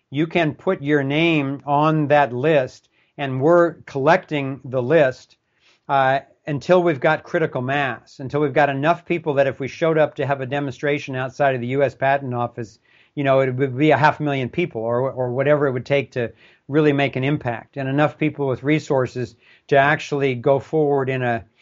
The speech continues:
you know, big and solid way in making sure these inventors are supported and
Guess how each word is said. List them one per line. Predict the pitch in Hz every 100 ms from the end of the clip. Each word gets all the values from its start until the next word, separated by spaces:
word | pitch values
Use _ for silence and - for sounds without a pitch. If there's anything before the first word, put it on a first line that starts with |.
| _ -
you |
know, | 143
big | 120 151 147
and | 135 120
solid | - 143 139 123
way | 117 143 143 131
in | 127
making | 131 127 131
sure | - 131
these | 123 120 117
inventors | 123 120 131 131 117
are | 117
supported | 123 - 127 123 113
and | 110